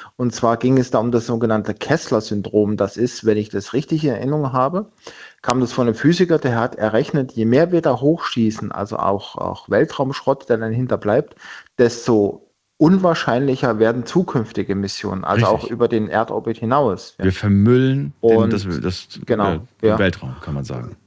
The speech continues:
Speaker 1: Weil viele davon ausgehen, ach ja, das kommt ja irgendwann sowieso zurück, ne? Und dann, äh, verglüht das schon in der Atmosphäre.
Speaker 2: Ja.
Speaker 1: Äh, naja, ist teilweise richtig. Also wie genau,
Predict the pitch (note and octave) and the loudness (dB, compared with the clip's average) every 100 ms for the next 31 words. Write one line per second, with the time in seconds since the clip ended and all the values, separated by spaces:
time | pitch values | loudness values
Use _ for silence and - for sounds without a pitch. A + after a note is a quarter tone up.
0 | _ _ - - - C3 C3 A#2+ D3 D3+ | _ _ -20 -20 0 2 4 4 4 4
1 | D3 B2 B2 - D3 F#3+ E3+ D#3 - C#3+ | 4 2 2 2 0 2 2 2 0 2
2 | C#3+ B2+ D3 B2 B2+ A2+ B2 B2+ A#2 C#3 | 4 4 2 2 2 2 2 0 0 0
3 | A#3+ - C#3 E3 B2 B2+ C3+ C3 C#3+ B2+ | 0 -2 -2 0 0 -2 0 0 0 2
4 | C3 B2+ B2 B2 - C3 D#3+ F#3+ E3 - | 4 4 4 2 -2 0 2 4 2 0
5 | D3+ B2 B2 C3 B2 C3+ - D3+ E3 A2+ | 0 0 2 0 0 -4 -4 0 2 0
6 | F#2 - - - E2+ - G2+ G#2 A2+ A2 | -4 -10 -12 -6 -6 -6 -2 2 2 2
7 | A2 A2 A#2+ G2+ - - - A2 A#2+ - | 0 2 0 -2 -10 -20 -12 -6 -4 0
8 | D3 C3+ A2+ A#2 A2+ - G#2 G2 - _ | 2 2 0 0 -4 -2 -6 -8 -12 _
9 | - - - - - _ - C#3 C#3+ C#3+ | -20 -20 -20 -20 -20 _ -2 2 4 4
10 | D3+ D3 D3+ | 4 4 2